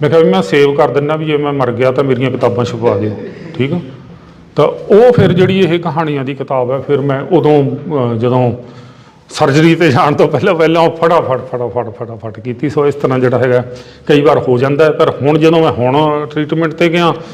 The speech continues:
ਹਾਲਤ ਤਾਂ ਹੁਣ ਵੀ ਇਹੀ ਸੀਗੀ। ਤਾਂ ਤੁਸੀਂ ਦੇਖਿਆ ਹੀ ਹੈ, ਜਿਨ੍ਹਾਂ ਨੇ ਮੇਰੀਆਂ ਤਸਵੀਰਾਂ ਦੇਖੀਆਂ ਨੇ ਦੋ ਤਿੰਨ ਮਹੀਨੇ ਪਹਿਲਾਂ, ਉਹਨਾਂ ਨੂੰ ਪਤਾ ਹੀ ਆ ਵੀ ਮੈਂ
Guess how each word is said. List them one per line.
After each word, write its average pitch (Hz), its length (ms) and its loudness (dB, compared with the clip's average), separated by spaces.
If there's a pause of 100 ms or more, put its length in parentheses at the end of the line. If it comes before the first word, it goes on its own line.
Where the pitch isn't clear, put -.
(760)
ਹਾਲਤ 151 220 2
ਤਾਂ 190 140 2
ਹੁਣ 151 180 0
ਵੀ 165 140 -2
ਇਹੀ 170 240 2
ਸੀਗੀ। 180 240 -4
ਤਾਂ 190 160 -4
ਤੁਸੀਂ 180 320 -6
ਦੇਖਿਆ 151 300 0
ਹੀ 170 60 6
ਹੈ, 170 40 4
ਜਿਨ੍ਹਾਂ 175 240 2
ਨੇ 175 80 2
ਮੇਰੀਆਂ 160 300 2
ਤਸਵੀਰਾਂ 151 460 0
ਦੇਖੀਆਂ 156 400 0
ਨੇ 160 140 2
ਦੋ 151 140 2
ਤਿੰਨ 160 200 2
ਮਹੀਨੇ 147 260 2
ਪਹਿਲਾਂ, 151 300 0
ਉਹਨਾਂ 160 160 0
ਨੂੰ 151 80 -2
ਪਤਾ 143 240 0
ਹੀ 156 120 2
ਆ 151 80 4
ਵੀ 160 140 2
ਮੈਂ 143 360 0